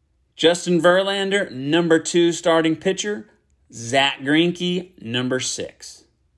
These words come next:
All of M L B. Altuve, number three at second. Springer, number three in center. Brantley, number two in left.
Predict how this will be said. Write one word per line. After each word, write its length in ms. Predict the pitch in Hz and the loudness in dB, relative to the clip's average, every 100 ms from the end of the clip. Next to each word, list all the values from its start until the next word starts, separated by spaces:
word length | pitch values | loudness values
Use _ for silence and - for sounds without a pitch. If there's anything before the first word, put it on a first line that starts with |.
| _ _ _ _ _ _ - | _ _ _ _ _ _ 2
All 240 | 139 175 | 4 4
of 100 | 156 | 4
M 140 | 156 | 2
L 160 | 151 147 | 0 0
B. 300 | 120 98 - _ _ _ _ _ _ _ _ _ _ - | -2 -6 -10 _ _ _ _ _ _ _ _ _ _ -6
Altuve, 680 | 110 120 - 185 180 190 180 | -4 -2 2 2 4 4 4
number 240 | 165 151 | 4 4
three 360 | 147 156 160 143 | 2 4 6 6
at 100 | - | 4
second. 480 | - 165 190 294 - _ _ _ - | 0 0 0 -6 -8 _ _ _ -16
Springer, 640 | - - 151 160 165 156 | -12 -6 2 4 6 4
number 240 | 151 139 | 2 -2
three 300 | 131 143 139 | -2 0 0
in 80 | 127 | 0
center. 560 | 117 175 208 240 254 - _ _ _ _ _ _ - | 0 2 2 0 -4 -10 _ _ _ _ _ _ -2
Brantley, 500 | 123 147 - 147 147 | 2 2 2 4 4
number 260 | 143 143 | 4 2
two 640 | 147 - 202 226 233 240 220 _ _ _ _ _ _ _ _ _ _ | 0 0 0 0 -2 -4 -8 _ _ _ _ _ _ _ _ _ _
in 160 | 139 139 | -2 2
left. 520 | 113 - - _ _ | 2 0 -10 _ _